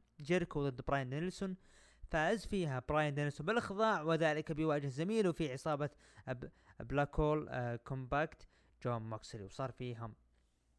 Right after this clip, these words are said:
آه، يعني صار فيها تبادل احترام في نهاية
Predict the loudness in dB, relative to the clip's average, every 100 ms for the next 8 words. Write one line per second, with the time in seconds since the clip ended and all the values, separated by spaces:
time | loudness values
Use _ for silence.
0 | _ _ _ _ _ _ -14 -14 -12 -16
1 | -16 -14 -16 -8 -8 -6 -4 -4 -6 -8
2 | -8 -8 -2 -2 -2 -12 -6 -4 -2 -4
3 | -8 -8 -6 -4 -4 -4 -6